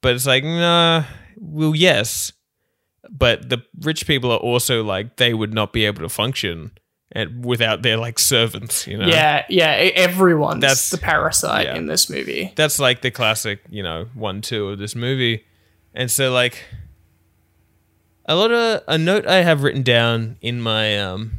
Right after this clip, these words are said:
Speaker 1: my little notepad for this movie is Bong Joon-ho versus capitalism.
Speaker 2: <laughs>
Speaker 1: And that's pretty much how I would summarize this movie.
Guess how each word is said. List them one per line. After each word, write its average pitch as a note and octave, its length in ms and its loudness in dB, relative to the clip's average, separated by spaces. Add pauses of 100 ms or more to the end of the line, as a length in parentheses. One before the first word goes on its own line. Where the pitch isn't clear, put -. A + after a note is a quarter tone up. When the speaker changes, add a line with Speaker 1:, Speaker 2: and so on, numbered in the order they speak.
Speaker 1:
my A#2 80 -4
little G#2+ 200 -4
notepad G#2+ 400 -2
for A#2+ 60 -10
this A2 180 -6
movie A2 340 0
is A2 380 -2 (360)
Bong D3+ 240 2
Joon-ho B2+ 460 0
versus A2+ 440 0
capitalism. G2+ 840 -6 (680)
Speaker 2:
<laughs> E3+ 120 0
Speaker 1:
And G3 720 4
that's D#3 240 4
pretty E3+ 200 4
much C3 220 4 (180)
how B2+ 220 2
I A#2 100 4
would A2+ 120 0
summarize G#2+ 480 0
this G#2+ 180 -8
movie. F#2+ 460 -4